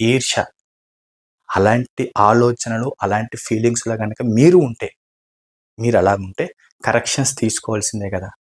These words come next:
ఎందుకంటే సబ్జెక్ట్ ప్రకారం, law of attraction ప్రకారం మీరు లోపట ఏదైతే ఫీల్ అవుతున్నారో, లోపట ఏదైతే అనుభూతి చెందుతున్నారో అదే మీ బాహ్య ప్రపంచంలో కనిపిస్తుంది అన్న విషయం వాస్తవం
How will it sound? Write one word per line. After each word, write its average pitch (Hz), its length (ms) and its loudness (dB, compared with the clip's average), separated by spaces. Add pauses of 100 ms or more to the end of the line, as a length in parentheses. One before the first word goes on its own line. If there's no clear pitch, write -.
(160)
ఎందుకంటే 113 420 -2
సబ్జెక్ట్ 104 580 -2
ప్రకారం, 107 400 0 (320)
law 101 220 6
of 120 160 -2
attraction 110 520 -8
ప్రకారం 104 400 -6 (300)
మీరు 123 300 4
లోపట 113 500 2
ఏదైతే 113 460 0
ఫీల్ 107 320 0
అవుతున్నారో, 107 520 -4
లోపట 107 400 2
ఏదైతే 110 380 0
అనుభూతి 104 380 -4
చెందుతున్నారో 110 720 -4
అదే 113 260 4
మీ 139 180 0
బాహ్య 107 320 -2
ప్రపంచంలో 110 600 -6
కనిపిస్తుంది 95 640 -12 (360)
అన్న 120 160 4
విషయం 113 320 2 (100)
వాస్తవం 147 560 4